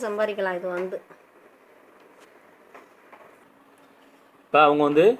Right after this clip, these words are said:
Speaker 2: எப்படி கட்டுறோன்னு சொல்லிட்டாங்க. ஒரு ரெண்டு நிமிஷம் பாருங்க அவங்க எப்படி சுத்திருக்காங்கன்னு சொல்லி. அதான் என்ன சொல்லிருக்காங்க கேட்டிங்கன்னா, அந்த லெஃப்ட் ஹேண்ட் சைடுல இருக்க இது நூல் இருக்கு பார்த்தீங்களா, அது வந்து எவ்வளோ நூலை நம்ம வந்து, நம்ம வந்து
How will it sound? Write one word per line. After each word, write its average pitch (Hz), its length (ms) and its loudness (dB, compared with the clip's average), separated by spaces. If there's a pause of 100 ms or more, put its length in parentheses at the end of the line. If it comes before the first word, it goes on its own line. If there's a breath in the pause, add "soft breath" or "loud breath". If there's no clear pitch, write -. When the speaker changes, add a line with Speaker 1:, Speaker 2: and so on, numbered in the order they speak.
(100)
Speaker 2:
எப்படி 147 160 0
கட்டுறோன்னு 151 300 2
சொல்லிட்டாங்க. 139 300 2 (640)
ஒரு 156 140 8 (220)
ரெண்டு 156 160 2
நிமிஷம் 160 320 0
பாருங்க 160 260 6 (120)
அவங்க 135 200 0
எப்படி 156 220 -2
சுத்திருக்காங்கன்னு 139 360 0
சொல்லி. 123 140 2
அதான் 147 140 4
என்ன 160 120 4
சொல்லிருக்காங்க 143 300 0
கேட்டிங்கன்னா, 135 260 0 (720 loud breath)
அந்த 139 120 4 (100)
லெஃப்ட் 147 200 4
ஹேண்ட் 180 140 0
சைடுல 151 220 6
இருக்க 139 160 4 (1120)
இது 147 100 2 (160)
நூல் 175 120 2
இருக்கு 147 140 0
பார்த்தீங்களா, 143 320 4
அது 131 140 2
வந்து 156 120 0 (100)
எவ்வளோ 165 260 6
நூலை 160 180 4
நம்ம 143 160 2
வந்து, 147 160 2
நம்ம 143 160 4
வந்து 151 160 2